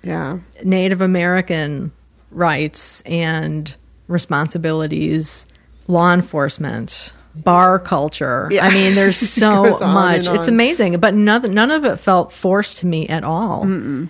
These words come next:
Speaker 2: It's just so well written.
Speaker 1: Yeah.
Speaker 2: We know this novel's not coming out until November. In the meantime, we had both loved her first novel, Shelter, which is another really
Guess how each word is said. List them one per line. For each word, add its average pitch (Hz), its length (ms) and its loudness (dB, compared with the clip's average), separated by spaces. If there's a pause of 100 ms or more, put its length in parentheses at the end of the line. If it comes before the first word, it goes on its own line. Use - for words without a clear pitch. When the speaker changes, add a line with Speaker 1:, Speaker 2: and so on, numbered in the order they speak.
Speaker 2:
It's 180 140 -2
just 196 240 -2
so 202 220 2
well 175 240 2
written. 156 420 -4 (180)
Speaker 1:
Yeah. 185 240 -10
Speaker 2:
We 202 140 4
know 208 140 4
this 247 180 0
novel's 185 340 0
not 165 160 -2
coming 156 300 -2
out 147 100 -2
until 170 220 -4
November. 151 600 0 (280)
In 175 120 2
the 185 60 4
meantime, 170 720 0 (120)
we 170 220 -2
had 170 200 -4
both 190 260 2
loved 156 560 -2 (160)
her - 160 -6
first 196 300 0
novel, 147 380 -2
Shelter, 156 760 -2 (520)
which 175 180 -2
is 175 140 0
another 156 600 -2
really 160 520 -2